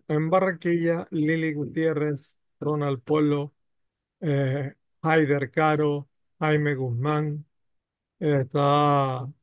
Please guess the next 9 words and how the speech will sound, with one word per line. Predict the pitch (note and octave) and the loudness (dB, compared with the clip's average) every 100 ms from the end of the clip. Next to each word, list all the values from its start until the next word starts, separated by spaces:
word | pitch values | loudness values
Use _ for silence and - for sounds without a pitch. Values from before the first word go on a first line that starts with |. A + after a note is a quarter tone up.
| _ _ _ _ _ - - - | _ _ _ _ _ -20 -16 -4
eh, | D3 C#3+ C3+ C3+ C3+ C3+ C#3 - _ _ _ _ _ _ _ _ _ _ _ _ _ - | 0 0 0 0 -2 -4 -6 -14 _ _ _ _ _ _ _ _ _ _ _ _ _ -6
está | C#3 C3+ D3+ | -4 0 2
la | D3 | 2
señora | C3 D3 D3 D3+ | 0 0 2 2
Janet | C#3 C#3 B2+ | 2 0 -2
Ferreira | D3+ D3 C3+ C#3 | 0 0 2 0
y | C3 | 0
Betty | B2+ - B2+ | -2 -6 -6
Peláez. | C3 B2 A2+ G#2+ A2 - | -6 -6 -8 -10 -16 -20